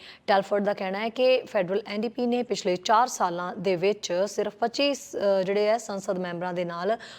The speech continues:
ਬਹੁਤ ਕੁਝ ਕੀਤਾ ਤੇ ਉਹ ਕਹਿੰਦੇ ਨੇ ਕਿ ਲੋਕਾਂ ਨੂੰ ਇਹ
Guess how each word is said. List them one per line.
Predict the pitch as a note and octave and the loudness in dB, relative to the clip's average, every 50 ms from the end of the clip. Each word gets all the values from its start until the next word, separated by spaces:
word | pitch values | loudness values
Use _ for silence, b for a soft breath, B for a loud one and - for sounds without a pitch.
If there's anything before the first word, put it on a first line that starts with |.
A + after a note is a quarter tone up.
| B B - | B B 0
ਬਹੁਤ | F3+ F#3 F#3 F#3+ - | 2 2 2 2 2
ਕੁਝ | - G3+ F#3+ - | 0 0 0 0
ਕੀਤਾ | - G3+ F3+ G#3+ A#3+ C4 | -2 -2 2 2 2 4
ਤੇ | C4 C4 | 4 4
ਉਹ | B3 | 2
ਕਹਿੰਦੇ | A#3+ A#3+ A3+ A#3 B3+ | 2 0 0 0 0
ਨੇ | C4 C#4 | 0 0
ਕਿ | C4+ C#4+ B3 | 0 0 0
ਲੋਕਾਂ | G#3 F#3 F3 F3 - A#3 A#3 A#3 | 0 0 -2 -2 -2 -2 0 0
ਨੂੰ | A3 G3 F3 D#3+ B B B B B B B B - | 0 -2 -4 -6 B B B B B B B B 4
ਇਹ | G#3 B3 C4+ C4+ C#4 C#4+ | 6 8 8 8 6 2